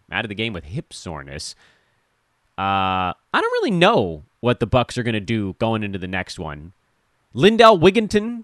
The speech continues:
played twenty-eight minutes. Jordan Nwora played twenty-six. It's possible that Nwora is the guy here. And he does seem less bashful about shooting. I'll give him that. Would I pick him up? Nah. I'll just roll the main four.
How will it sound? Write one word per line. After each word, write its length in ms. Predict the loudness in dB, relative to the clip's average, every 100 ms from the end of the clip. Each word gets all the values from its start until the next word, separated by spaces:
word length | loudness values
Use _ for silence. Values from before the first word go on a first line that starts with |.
| 0
played 220 | 2 2
twenty-eight 460 | 0 2 2 0 0
minutes. 300 | 0 0 -2
Jordan 300 | 0 2 2
Nwora 340 | 4 4 4
played 220 | 2 0
twenty-six. 680 | -2 -6 -6 -10 -4 -4 -4
It's 80 | -2
possible 340 | 2 2 2
that 120 | 0 0
Nwora 400 | 0 2 2 2
is 100 | -4
the 80 |
guy 360 | 2 6 6 4
here. 440 | -4 -10 -10 -10 -14 _ _ _ _ _ _ _
And 280 | -4 -2 0
he 120 | 0
does 240 | 4 2 2
seem 240 | -2 -2
less 320 | 2 2 2
bashful 520 | 4 4 4 0 0 4
about 260 | 4 4
shooting. 500 | 0 -4 0 0 0
I'll 100 | 0
give 160 | 0 -2
him 140 | -2
that. 300 | 0 0 -2 _ _ _ _ _ _ _ _
Would 140 | -2
I 60 | 6
pick 160 | 6 8
him 80 |
up? 180 | 4 2 _ _
Nah. 460 | -8 -2 0 0 0 -8 _ _ _ _ _ _ _ _ -4
I'll 80 |
just 160 | -2 2
roll 220 | 4 4
the 80 | 4
main 260 | 2 0 -2
four. 420 | -4 -2 -2